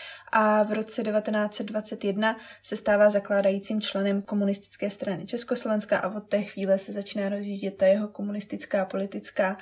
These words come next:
kariéra, kdy se vlastně devatenáct set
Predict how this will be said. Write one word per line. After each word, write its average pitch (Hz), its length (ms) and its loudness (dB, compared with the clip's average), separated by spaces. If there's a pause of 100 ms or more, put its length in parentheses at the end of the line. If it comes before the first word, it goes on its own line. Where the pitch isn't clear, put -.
(420)
kariéra, 226 500 4 (840)
kdy 185 200 -6
se - 160 -8
vlastně 190 320 -4
devatenáct 180 460 -2
set - 280 -10